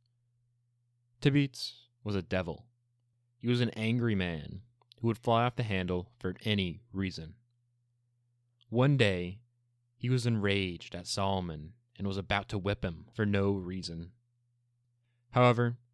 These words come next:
just as Tibeats' arm was coming down to whip Solomon, he grabbed him by the collar, and in a fit of rage, Solomon soon had Tibeats on the ground, completely powerless.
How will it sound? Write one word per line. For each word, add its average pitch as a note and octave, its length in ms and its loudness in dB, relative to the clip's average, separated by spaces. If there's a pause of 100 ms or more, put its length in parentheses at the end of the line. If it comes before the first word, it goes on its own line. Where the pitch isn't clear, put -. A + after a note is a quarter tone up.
(140)
just D3 360 2
as B2+ 180 0
Tibeats' G#2 440 0
arm F#2 400 -2
was F2 160 -6
coming G#2 280 -2
down F#2+ 400 -2
to G2+ 120 -4
whip F#2+ 220 -4
Solomon, G2+ 500 2 (400)
he A2+ 120 -4
grabbed G2 480 0
him F2+ 220 -4
by F2+ 180 -4
the F2+ 100 -6
collar, F2+ 520 -2 (580)
and G#2+ 80 -4
in A2 80 2
a A2 100 2
fit C#3 220 2
of A2 160 2
rage, A2+ 500 2
Solomon A2+ 480 2
soon A#2 440 2
had G2 280 -2
Tibeats - 600 -2 (200)
on A2 260 2
the A2 80 0
ground, F2+ 500 -2 (140)
completely F#2 680 -4 (240)
powerless. E2 720 -2